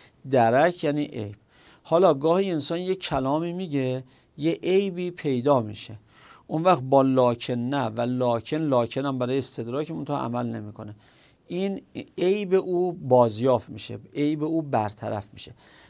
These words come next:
مثلاً می‌گیم دانش آموزان، اه، کلاس چهارم آمدند.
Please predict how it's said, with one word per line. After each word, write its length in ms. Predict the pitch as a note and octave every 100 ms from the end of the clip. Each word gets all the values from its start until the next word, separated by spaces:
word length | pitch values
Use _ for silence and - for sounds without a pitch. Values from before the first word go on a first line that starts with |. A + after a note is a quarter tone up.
| -
مثلاً 280 | C#3+ D3+ F3
می‌گیم 340 | F#3+ G3 F#3+
دانش 420 | D3+ C#3+ C3 A#2+
آموزان، 760 | B2 A#2+ A#2+ A#2+ D3 C#3+ A2 G#2 _ _ _ -
اه، 180 | B2 A2+
کلاس 460 | - B2 A#2+ A2+
چهارم 680 | B2 - B2 A#2 A#2+ B2 E3+
آمدند. 720 | - A#2+ G#2 G#2+ G#2 G2+ -